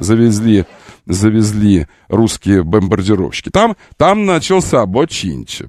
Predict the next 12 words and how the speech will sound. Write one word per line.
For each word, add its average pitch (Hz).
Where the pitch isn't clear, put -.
политика. -
Бочинче 240
политика. -
Ну, 320
ну, 330
ну, 294
нехорошо, 240
но 120
они 170
свергнут 131
этого 113
диктатора 95